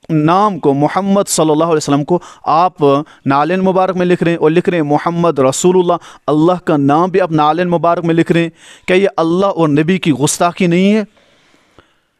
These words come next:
आप सोचिए, हम तो सोचते हैं हमने मोहब्बत में अमल किया, इश्क में अमल किया, इश्क का दावा करते हैं, लेकिन ये जहालत है, ये नबी की गुस्ताखी है, अल्लाह के नाम की गुस्ताखी है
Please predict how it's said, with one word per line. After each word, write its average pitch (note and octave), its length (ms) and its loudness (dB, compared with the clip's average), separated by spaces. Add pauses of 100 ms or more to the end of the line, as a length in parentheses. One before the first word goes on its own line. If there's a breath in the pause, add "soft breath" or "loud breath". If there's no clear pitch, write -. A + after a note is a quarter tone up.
(240 soft breath)
आप G#3 140 -2
सोचिए, F#3+ 580 0 (320 soft breath)
हम G3 160 -2
तो A3 120 -2
सोचते G#3 340 0
हैं - 20 2
हमने G3 200 2
मोहब्बत E3 560 -2
में F#3 120 2
अमल C#3 260 0
किया, - 280 -8
इश्क - 240 -4
में G#3 180 0
अमल D3+ 260 0
किया, G2 240 -8 (360 loud breath)
इश्क - 260 -6
का G#3 140 0
दावा G3 300 0
करते D#3 320 0
हैं, G#2 80 -4 (280 loud breath)
लेकिन A#3+ 260 2
ये C#4 120 4
जहालत D3 520 0
है, A2+ 100 -4 (340 soft breath)
ये D3+ 140 2
नबी D#3 320 0
की G3 140 -2
गुस्ताखी D#3 640 -2
है, B2 80 0
अल्लाह F3+ 280 2
के F3 160 -2
नाम F3 220 0
की E3+ 160 -2
गुस्ताखी D3+ 600 -2
है F3 160 0